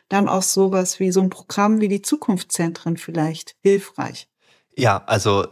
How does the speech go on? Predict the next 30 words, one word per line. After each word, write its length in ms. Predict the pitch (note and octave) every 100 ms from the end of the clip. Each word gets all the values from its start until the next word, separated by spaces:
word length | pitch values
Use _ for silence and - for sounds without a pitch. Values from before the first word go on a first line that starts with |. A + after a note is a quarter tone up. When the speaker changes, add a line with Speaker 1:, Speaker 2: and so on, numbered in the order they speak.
| _ -
Speaker 2:
wenn 220 | G#2 G2
ich 240 | G#2+ -
da 180 | - G2
jetzt 300 | A#2+ A2 -
eine 100 | G2+
kurze, 360 | - A2 - G2
knappe 320 | G#2 F#2+ E2+
Antwort 400 | F#2+ G2+ E2+ F2+
hätte, 500 | E2 F2+ F#2 G#2 G2
dann, 460 | - E2+ E2+ E2 E2+
äh, 420 | E2 E2 E2 E2+ - - - _ _
wow, 580 | E2 E2 E2+ D#2+ D2+ - _ _ _ _ _ _
da 140 | - F#2+
würde 100 | A2+
ich 80 |
mir 120 | F#2+ F2
selbst 300 | F#2+ G#2 -
auf 120 | D#2
die 100 | E2+
Schulter 460 | - F2 - E2
klopfen. 420 | - F#2+ G2 - E3+
<laughs> 840 | - E3 - F#3+ - F#3 - D#3 -
Also, 260 | - C3+ D#3 - A3 F3 A#2
äh, 140 | F#2+ - -
das 120 | G2+
ist 60 | A#2+
natürlich 320 | A#2+ B2 G#2
maximal 480 | F#2 G2 - E2 F2+
komplex, 520 | - D#2+ G2+ F#2 -
ne? 140 | F#2